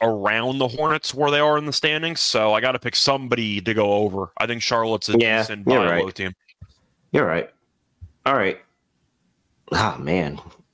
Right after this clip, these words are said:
Speaker 2: It, and it would be only like the Charlotte Hornets to s-, put together a good second half of the season after the season's already lost. So, yeah,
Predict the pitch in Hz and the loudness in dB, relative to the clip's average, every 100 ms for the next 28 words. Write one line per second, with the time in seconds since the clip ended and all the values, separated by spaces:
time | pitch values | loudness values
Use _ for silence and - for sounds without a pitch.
0 | _ 175 185 190 226 196 156 - 113 120 | _ 4 6 6 6 6 4 4 4 6
1 | 110 95 - - 95 87 80 92 90 92 | 4 2 0 -2 0 0 2 2 2 2
2 | 87 - - 131 95 101 95 85 82 95 | 0 0 -2 0 2 2 2 0 2 2
3 | 90 - 87 95 92 92 - 85 95 92 | 2 2 0 -2 -2 -2 -4 -2 2 2
4 | 92 87 80 80 92 82 78 76 73 71 | 2 0 -2 0 2 0 0 0 0 -2
5 | 67 67 - - 175 170 80 | 0 -2 -2 0 4 4 2